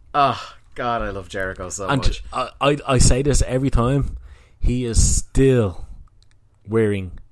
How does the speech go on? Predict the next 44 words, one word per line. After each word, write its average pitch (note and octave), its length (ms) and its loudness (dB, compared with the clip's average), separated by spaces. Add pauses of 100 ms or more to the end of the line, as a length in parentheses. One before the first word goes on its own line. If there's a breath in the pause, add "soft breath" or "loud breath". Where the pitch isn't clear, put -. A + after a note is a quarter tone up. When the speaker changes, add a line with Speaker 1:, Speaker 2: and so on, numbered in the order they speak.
(100)
Speaker 2:
a G#2 40 -4
Rey G2 200 -2
Mysterio F2+ 420 -2
shirt. - 320 -12 (320)
Speaker 1:
Yeah. B2 160 -6 (840)
Brilliant. G#2+ 440 -6 (640 soft breath)
He's E3+ 220 -8
gonna F#3 160 -4
wear F#3 240 -2
that D3+ 200 -2
until B2 200 -8
Rey B2+ 160 -2
is A#2 100 -4
back. A#2 420 -8 (360)
Uh, F#2+ 320 -8
like, G2+ 320 -10
he, G2+ 260 -16
I, F#2 200 -12
I'm G#2 200 -10
fully C#3+ 400 -8
sure A#2+ 260 -6
of F#2 80 -6
it. E2+ 80 -10
I G2+ 60 -10
don't C3+ 160 -8
know C#3 160 -6
this C3 140 -8
for B2 80 -10
a A#2 40 -4
fact, A#2+ 220 0
Speaker 2:
Mm-hmm. A#2+ 80 0
Speaker 1:
but A2+ 100 -4
I'm G2+ 100 -8
fully A2+ 340 -8
sure F2+ 240 -8
of D2+ 80 -12
it. D#2 160 -14 (720 loud breath)
Uh, F#2 280 -14
he A2+ 140 -18
says C3+ 220 -8
he's A#2+ 160 -8
done F#3+ 240 -4
his D3 120 -4
work. A2+ 400 -6